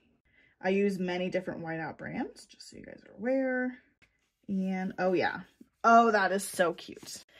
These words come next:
That is adorable. I do have snowflakes, but I wanna find the spot for this, like, little last coffee, just so that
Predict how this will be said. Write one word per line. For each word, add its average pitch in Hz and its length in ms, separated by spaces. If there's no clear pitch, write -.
That 392 340
is 392 260
adorable. 339 1000
I 202 80
do 208 140
have 269 120
snowflakes, 262 500
but 208 140
I 208 60
wanna 220 240
find 220 480
the 196 60
spot 190 380
for 185 100
this, 185 160
like, 170 160
little 170 320
last 160 480
coffee, 247 540
just 208 320
so 202 180
that 175 440